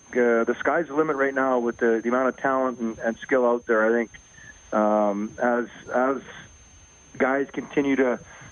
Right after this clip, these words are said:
to progress and develop, I think you'll kinda see them getting to that next level. As, uh, you know, let's use Connor as an example. As he starts to learn how to maybe use a stutter step and not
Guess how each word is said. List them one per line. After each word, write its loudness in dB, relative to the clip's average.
to 0
progress 0
and -6
develop, 0
I 0
think -2
you'll 2
kinda 0
see -4
them 2
getting 0
to 0
that 0
next -2
level. 0
As, 2
uh, 2
you -2
know, 2
let's -2
use -2
Connor 2
as -4
an 2
example. 0
As 0
he 2
starts 0
to 2
learn 2
how 2
to 0
maybe 2
use 2
a -4
stutter 0
step 0
and -2
not 0